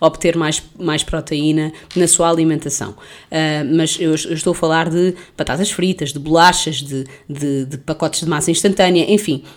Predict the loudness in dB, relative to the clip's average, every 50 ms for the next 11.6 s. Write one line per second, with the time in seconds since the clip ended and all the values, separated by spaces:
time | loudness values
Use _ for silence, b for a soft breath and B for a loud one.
0 | B B 0 2 2 2 2 4 6 4 6 4 4 -2 -2 -6 -8 -4 -4 -2
1 | 2 6 8 8 8 8 6 2 -4 -4 -8 B B B B B 4 4 4 4
2 | 6 8 8 8 6 4 2 2 0 0 0 0 4 6 6 8 8 8 8 8
3 | 6 6 4 4 2 0 -2 0 0 0 -2 -2 -4 -4 -2 0 2 2 2 2
4 | -2 -6 -4 0 0 0 0 0 -6 -16 -20 _ _ _ _ _ _ _ _ _
5 | _ 0 4 6 6 6 6 6 4 4 4 4 2 2 0 0 -2 -2 -2 0
6 | 0 -2 0 0 -2 -2 -4 -6 -6 -6 -6 -8 -10 -14 -16 -20 -20 b b b
7 | 4 4 4 4 4 0 -2 0 0 2 2 0 0 0 -2 -2 -4 -8 -12 -16
8 | -18 b b b b b b b b b b b b b -14 -6 2 6 8 10
9 | 10 10 10 8 6 6 4 4 4 4 2 0 -2 -2 -2 0 0 2 2 2
10 | 2 0 -2 0 2 2 2 0 -2 -4 -2 0 0 0 0 2 4 6 6 6
11 | 8 6 6 4 4 4 4 4 2 2 -2 -8